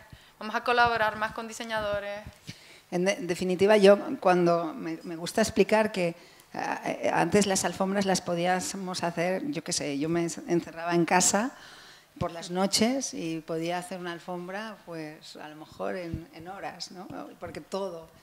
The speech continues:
Speaker 2: todo era posible, todo era fácil, todo, eh, estábamos, éramos los únicos, con lo cual era, eh, dejarse ir y ya está. Eh, ahora, pu-, tardamos a lo mejor tres años en sacar un, una, una idea, ¿no? Porque, eh,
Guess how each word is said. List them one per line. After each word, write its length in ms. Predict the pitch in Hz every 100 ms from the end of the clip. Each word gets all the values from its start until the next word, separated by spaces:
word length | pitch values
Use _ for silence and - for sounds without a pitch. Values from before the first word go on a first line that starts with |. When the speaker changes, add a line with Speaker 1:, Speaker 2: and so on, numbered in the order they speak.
| - _ _
Speaker 2:
todo 180 | 185 196
era 180 | 190 180
posible, 520 | 175 - 220 208 170
todo 280 | 185 180 180
era 300 | 175 170 165
fácil, 560 | - 185 180 165 160
todo, 340 | 165 170 165 156 - - -
eh, 160 | 180
estábamos, 480 | 170 - 175 185 185
éramos 300 | 185 190 185
los 240 | 175 170 208
únicos, 480 | 220 185 170 165
con 160 | 156 160
lo 100 | 160
cual 220 | 170 185
era, 260 | 185 185 190 - - - - -
eh, 440 | 170 170 - 190
dejarse 720 | 190 185 165 - 185 - 180
ir 180 | 190 214
y 180 | 202 175
ya 100 | 170
está. 360 | - 165 147 - - - - -
Eh, 220 | 165 185
ahora, 380 | 156 165 170 -
pu-, 380 | 175 214 185 170
tardamos 520 | 156 156 165 175 -
a 80 | 170
lo 100 | 156
mejor 260 | 143 160
tres 260 | 156 160 -
años 500 | 151 135 151 - -
en 120 | 139
sacar 360 | 143 - 139 143
un, 120 | 151
una, 500 | 139 160 147 143 139 -
una 220 | 185 160
idea, 360 | 139 127 110
¿no? 140 | 135 180 214
Porque, 460 | 131 - 110 285 226 - - - _
eh, 680 | - - - - - - -